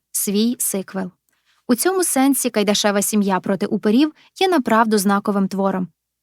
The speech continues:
Ця книга показує, що жанр мишапу в нас настільки продуктивний, живучий і затребуваний,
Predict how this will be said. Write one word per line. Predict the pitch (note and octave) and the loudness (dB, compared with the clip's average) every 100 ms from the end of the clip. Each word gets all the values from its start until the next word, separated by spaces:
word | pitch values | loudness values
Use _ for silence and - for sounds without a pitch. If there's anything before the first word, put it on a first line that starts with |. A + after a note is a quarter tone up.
| _ - | _ -4
Ця | A3 | -2
книга | - D4 D4+ | 4 4 4
показує, | G#3+ G#3 G#3+ G#3 G3+ | 0 0 0 2 0
що | G3 C4 | 0 0
жанр | B3+ A3+ G3+ G3 | 2 2 2 2
мишапу | G#3 - G3+ F#3+ | 0 2 -2 -2
в | G3+ | 0
нас | G3 G3+ - | 0 0 0
настільки | A3+ G#3+ - B3+ F#3+ G3 | 0 0 0 -4 -4 -4
продуктивний, | G3+ F#3 - A3+ G#3 F#3+ F#3 | -4 -6 -4 0 0 -2 -2
живучий | G#3 B3 G#3+ F#3+ F#3+ F3+ | 0 2 0 -2 -4 -4
і | A#3 | -2
затребуваний, | G3 - B3+ D#4 D#4 D4+ D4 | -2 -2 0 2 2 2 0